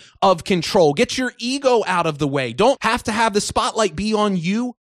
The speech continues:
all of the time. Let your people step into it. And just acknowledge this. We all have areas of our leadership that we need to work on. You just have to figure out what yours are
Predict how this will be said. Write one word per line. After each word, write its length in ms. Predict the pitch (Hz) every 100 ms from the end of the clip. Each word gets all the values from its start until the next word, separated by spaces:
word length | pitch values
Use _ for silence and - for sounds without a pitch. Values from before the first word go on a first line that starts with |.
| _ -
all 400 | 170 160 156 -
of 220 | 156 147
the 80 | 143
time. 340 | - 147 131 117
Let 220 | 160 202
your 240 | 254 180
people 480 | - - 190 180 143
step 400 | - - 90 -
into 380 | 123 101 - 87
it. 100 | 78 _ _ _ _ _ _ _ _ -
And 120 | 151
just 260 | 185 269 269
acknowledge 540 | 175 165 165 147 107
this. 280 | 101 95 -
We 240 | 139 240
all 460 | 220 156 156 190 202 _ _ _ -
have 180 | 135
areas 400 | 127 131 139 127
of 100 | 120
our 140 | 117 110
leadership 500 | 113 113 110 117 98
that 140 | 101
we 120 | 110
need 200 | 113 117
to 80 | 107
work 280 | 98 107 -
on. 300 | 120 123 135 _ _ _ _ -
You 160 | 135
just 220 | 185 165 165
have 160 | 143
to 80 | 127
figure 320 | - 120 110
out 180 | 107 98
what 180 | 104 98
yours 320 | 95 87 85
are 280 | 82 76